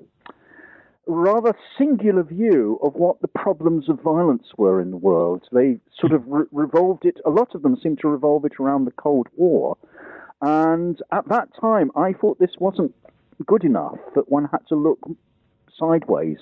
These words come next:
on at issues of peace, violence, the state. At that time, I think I was a bit more hooked in on ethnic conflict as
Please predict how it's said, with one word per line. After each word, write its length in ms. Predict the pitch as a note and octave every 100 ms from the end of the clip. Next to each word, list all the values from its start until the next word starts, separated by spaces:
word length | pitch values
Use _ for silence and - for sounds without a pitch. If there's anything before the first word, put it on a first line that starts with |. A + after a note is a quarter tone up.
| - -
on 440 | D#3 B2 D2+ E2+ _ - - -
at 260 | B2+ C3 B2+ _ -
issues 500 | C3 _ C#3+ B2+ A#2+
of 180 | B2 A#2+ - - - - - - _ - _ _ _ -
peace, 200 | D#3+ D3 - B2
violence, 560 | C3+ C3 C3 C3+ C3+ - -
the 100 | C3+ C#3 -
state. 400 | - C3 C3+ - - - - - -
At 100 | B2+
that 160 | C#3+ - -
time, 320 | C#3+ C#3 C3+ _ -
I 60 |
think 220 | A#2 D#3 B2+
I 40 |
was 120 | C3 A#2+
a 60 |
bit 160 | B2+ -
more 240 | B2 -
hooked 300 | - - _
in 240 | C#3 C3 B2 _ - - - -
on 300 | C3 C3 C3 _ -
ethnic 480 | D#3+ - D#3+ C#3+ -
conflict 760 | - E3+ E3+ - - - -
as 80 | G#2+